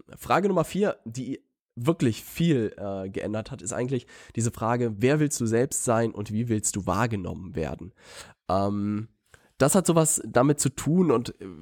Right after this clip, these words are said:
vielleicht kann man das ein bisschen herleiten mit dem Beispiel von Steve Jobs, der irgendwie immer den gleichen Rollkragenpullover anhatte, aber das ist eigentlich nur eine Facette davon. Dieses Thema, ich habe irgendwie in den letzten Monaten,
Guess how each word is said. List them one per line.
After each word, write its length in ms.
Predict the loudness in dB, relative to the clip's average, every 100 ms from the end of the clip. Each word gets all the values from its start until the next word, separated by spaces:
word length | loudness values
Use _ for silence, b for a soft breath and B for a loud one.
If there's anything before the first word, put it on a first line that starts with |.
| -10
vielleicht 360 | -4 0 -2 -2
kann 100 | -2
man 80 |
das 140 | 0 -2
ein 80 | -2
bisschen 280 | 0 0
herleiten 520 | 0 0 0 0 -2 -6
mit 120 | -4
dem 80 | -2
Beispiel 360 | 0 0 -2
von 180 | -2 -4
Steve 260 | -2 -4 0
Jobs, 300 | 0 0 2
der 120 | 0
irgendwie 200 | 0 -2
immer 140 | -4
den 120 | -4 -2
gleichen 300 | -2 -4 -4
Rollkragenpullover 920 | -4 -4 -4 -6 -6 -6 -6 -4 -4
anhatte, 460 | -4 -4 -2 -2 -2 B B -4
aber 120 | -2
das 120 | 0
ist 40 | 0
eigentlich 240 | -2 0
nur 220 | 2 2
eine 200 | 2 2
Facette 520 | -2 -2 -2 -2 -4
davon. 480 | -6 -8 -8 -8 -10 -18
Dieses 420 | -6 0 0 0
Thema, 260 | 0 2 0
ich 120 | -2
habe 120 | -8
irgendwie 200 | -4 -2
in 80 | 0
den 100 | 0
letzten 300 | -2 -2 -2
Monaten, 460 | 2 2 2 -2